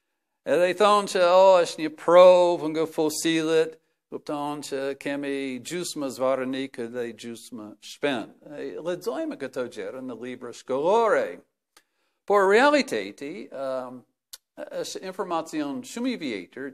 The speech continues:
diskredituar, edhe tani është një pedagog tjetër, një ekspert. Edhe prap, njerëz që unë citoj tani nuk janë besimtar,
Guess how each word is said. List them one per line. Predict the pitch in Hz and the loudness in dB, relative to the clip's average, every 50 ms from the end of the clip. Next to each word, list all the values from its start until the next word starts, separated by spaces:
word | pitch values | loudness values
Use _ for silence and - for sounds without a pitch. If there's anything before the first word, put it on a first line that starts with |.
| - _ 220 | -14 _ -10
diskredituar, | 233 226 226 - - _ _ - 185 170 160 143 139 135 135 - - 214 214 170 120 104 69 - - - 87 92 - _ _ _ _ _ _ _ _ _ _ - | -10 -10 -10 -12 -16 _ _ -6 -4 -4 -4 -4 -4 -8 -8 -8 -8 -6 -4 -2 -2 -2 -4 -4 -6 -6 -8 -10 -12 _ _ _ _ _ _ _ _ _ _ -6
edhe | 139 143 160 175 170 | -4 -4 -2 -4 -4
tani | - - 190 185 190 196 226 240 240 214 214 247 247 - | -2 -2 -2 0 0 0 -2 -2 -2 -2 -4 -6 -8 -10
është | 131 131 127 - - - 127 123 | -12 -14 -14 -14 -14 -12 -10 -10
një | 127 120 | -10 -8
pedagog | - - 143 135 139 123 135 131 127 123 - | -6 -4 -4 -4 -2 -2 -2 -2 -2 -4 -6
tjetër, | - 110 107 104 - 127 120 127 | -6 -6 -6 -6 -8 -8 -8 -8
një | 127 - 127 | -8 -8 -8
ekspert. | - - - - 131 160 208 226 156 98 - - - - - _ _ _ _ _ _ _ _ _ _ _ _ _ _ _ _ _ _ _ _ _ _ _ | -8 -10 -12 -6 -2 0 0 2 0 -2 -4 -10 -18 -20 -20 _ _ _ _ _ _ _ _ _ _ _ _ _ _ _ _ _ _ _ _ _ _ _
Edhe | - 120 135 170 - 214 196 - | -10 -8 -6 -4 -2 -4 -4 -4
prap, | - - 254 269 208 - - - 92 - - _ _ | -2 0 2 2 2 2 0 -6 -14 -16 -16 _ _
njerëz | 196 202 240 277 285 277 254 214 202 - - | -12 -8 -6 -4 -2 -2 -2 -2 -4 -6 -10
që | - - | -10 -10
unë | 190 185 175 - - | -10 -10 -10 -10 -12
citoj | 160 151 - 233 220 202 190 - | -10 -6 -4 -2 -2 -2 -2 -4
tani | - 123 123 127 131 156 | -6 -6 -6 -6 -10 -10
nuk | 202 233 - | -12 -12 -10
janë | - 254 208 185 156 143 131 120 113 101 - - | -6 -4 -2 -2 -2 -2 -2 -4 -8 -8 -4 -2
besimtar, | 156 170 170 165 - - 131 113 113 113 - 156 147 139 110 87 78 76 - - - | 0 0 0 -2 -6 -8 -8 -10 -12 -6 -2 0 2 2 2 0 -2 -6 -12 -16 -20